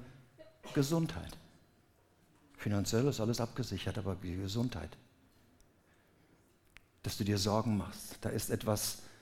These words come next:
was dir Kummer macht, da ist etwas, was dir Schmerzen macht, da ist eine Diagnose, da ist etwas, was auf dich zukommt.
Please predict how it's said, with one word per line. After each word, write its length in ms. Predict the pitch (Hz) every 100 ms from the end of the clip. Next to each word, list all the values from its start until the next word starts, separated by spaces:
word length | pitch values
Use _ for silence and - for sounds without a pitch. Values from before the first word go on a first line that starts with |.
| - -
was 220 | 101 -
dir 400 | 104 98 101 107 -
Kummer 300 | - 135 107
macht, 260 | 90 87 -
da 60 |
ist 260 | 107 104 -
etwas, 380 | 110 117 101 104
was 300 | 104 - - - - - -
dir 100 | 95
Schmerzen 480 | - 120 127 - 104
macht, 200 | 90 107
da 20 |
ist 300 | 113 - -
eine 220 | 110 107
Diagnose, 760 | 101 104 101 110 123 127 107 - - - - -
da 80 | 107
ist 340 | 110 - -
etwas, 340 | 113 110 98
was 140 | 104 -
auf 120 | 87
dich 240 | 107 -
zukommt. 580 | - 151 - 98 - -